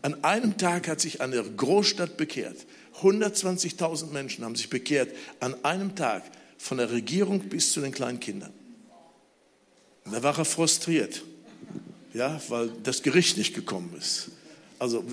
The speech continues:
manchmal sind wir auch schräg drauf als Christen, oder? <clears throat> Dann kommt, endlich kommt Johannes der Täufer. Ja, und er ist der Wegbereiter für Jesus. Große Erweckungsbewegung, eine Bußbewegung.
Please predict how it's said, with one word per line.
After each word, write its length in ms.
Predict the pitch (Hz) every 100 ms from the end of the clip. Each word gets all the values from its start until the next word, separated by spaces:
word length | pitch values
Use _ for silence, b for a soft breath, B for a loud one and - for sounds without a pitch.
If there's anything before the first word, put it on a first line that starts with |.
| -
manchmal 340 | 123 156 160 120
sind 160 | 127
wir 80 | 110
auch 120 | 107
schräg 340 | - 131 120 -
drauf 200 | 104 95
als 140 | 90
Christen, 360 | - 92 - -
oder? 260 | 107 - 120 B B B B B B B B B - -
<clears throat> 300 | 254 175 -
Dann 160 | 165
kommt, 340 | 185 202 196 - -
endlich 360 | 185 220 202 -
kommt 220 | 190 165
Johannes 360 | 160 190 180
der 120 | 185 165
Täufer. 540 | 160 165 156 107 - - - - _ _ _ _ _ _ _ B B
Ja, 200 | 117 131
und 260 | 143 131 131
er 60 |
ist 140 | 139 139
der 120 | 120
Wegbereiter 580 | 170 180 151 139 147 143
für 160 | -
Jesus. 720 | 127 151 156 98 - - - - - _ _ - -
Große 340 | - 147 175 151
Erweckungsbewegung, 960 | 139 147 139 110 - 117 101 98 101
eine 140 | 127 127
Bußbewegung. 840 | 139 175 - 117 98 98 90 82